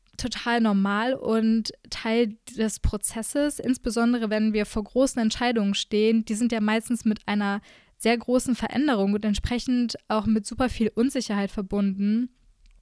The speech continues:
Und das macht, äh, ganz oft Angst, also mir zumindest. Und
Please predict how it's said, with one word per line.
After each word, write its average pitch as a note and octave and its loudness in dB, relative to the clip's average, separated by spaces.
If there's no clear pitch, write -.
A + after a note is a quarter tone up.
Und A3+ 0
das - -4
macht, C#4+ -6
äh, A3+ -2
ganz B3 -2
oft C4+ -4
Angst, C4 0
also G#3 -2
mir G#3 2
zumindest. C#4 -2
Und B3+ 2